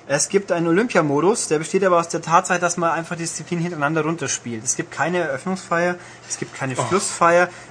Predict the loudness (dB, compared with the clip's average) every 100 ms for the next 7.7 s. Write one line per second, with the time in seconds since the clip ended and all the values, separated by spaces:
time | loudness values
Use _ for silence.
0 | -8 -6 -2 -4 -2 -2 0 2 4 4
1 | 2 -2 -4 0 0 0 -4 0 0 0
2 | 0 2 2 2 -2 -2 -2 -4 -6 -6
3 | -6 -4 0 2 2 2 -2 -4 -4 -4
4 | -4 -4 2 2 4 0 2 2 2 0
5 | -4 -2 -6 -4 -2 -2 -2 -2 -2 -4
6 | -4 -6 -6 -8 -8 -8 -8 -10 -14 -20
7 | -8 -6 -4 -6 -4 -4 -4